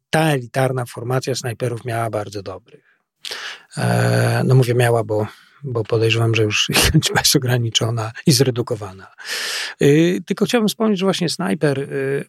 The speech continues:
jest elementem, mm, po prostu systemu. Na poziomie taktycznym jest mnożnikiem siły,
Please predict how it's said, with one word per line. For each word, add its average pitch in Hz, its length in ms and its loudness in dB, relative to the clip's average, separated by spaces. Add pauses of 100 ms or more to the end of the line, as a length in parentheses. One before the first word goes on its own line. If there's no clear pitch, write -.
(360)
jest 151 300 4
elementem, 147 720 2 (100)
mm, 135 680 0 (1400)
po 151 120 2
prostu - 260 2
systemu. 120 420 0 (920)
Na 156 220 0
poziomie 143 340 4
taktycznym 135 500 -2
jest 127 120 2
mnożnikiem 131 460 4
siły, 131 460 4